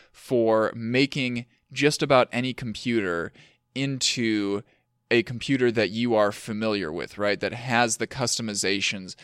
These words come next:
that you expect, um, from your computers, right? So I work at S P P S, Saint Paul Public Schools.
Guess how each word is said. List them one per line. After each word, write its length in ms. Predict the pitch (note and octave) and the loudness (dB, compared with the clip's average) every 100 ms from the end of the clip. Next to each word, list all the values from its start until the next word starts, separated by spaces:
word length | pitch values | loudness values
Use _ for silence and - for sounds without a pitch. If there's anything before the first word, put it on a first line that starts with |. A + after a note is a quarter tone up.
| - | -10
that 160 | A2 F#2 | -4 -4
you 220 | A2 A2 | -2 -2
expect, 720 | F#2+ - - B2 F#2 - - - - - | -2 -4 2 4 4 0 -16 -16 -20 -8
um, 340 | - G2 F2+ F2 | -2 -2 -2 -4
from 320 | - G2 F#2+ | -4 -4 -4
your 160 | F2 | -6
computers, 600 | D#2+ A2 - F2+ G1+ - | -8 -10 -8 -8 -8 -8
right? 200 | F#2+ F#2+ - - - - - _ _ | -4 -4 -4 -16 -20 -20 -20 _ _
So 640 | - D3+ C3+ A#2+ A2 A2+ - _ _ _ - | 0 6 8 8 6 4 -2 _ _ _ 0
I 680 | C3+ C#3+ C#3+ C#3+ C#3+ C#3+ C3+ _ _ _ _ | 6 6 8 6 4 0 -6 _ _ _ _
work 260 | B2 B2+ B2+ | 2 2 4
at 80 | A2+ | 2
S 160 | G#2 | 2
P 160 | - F#2+ | -2 -8
P 180 | - B2 | 0 2
S, 540 | B2+ - - - - _ _ | 4 2 -2 -4 -6 _ _
Saint 220 | - G#2 | -8 -6
Paul 140 | A#2 | -6
Public 320 | G#2 A2+ G2 - | -4 -4 -4 -4
Schools. 680 | - F3+ A#2+ B1 - - | 0 2 2 0 -4 -6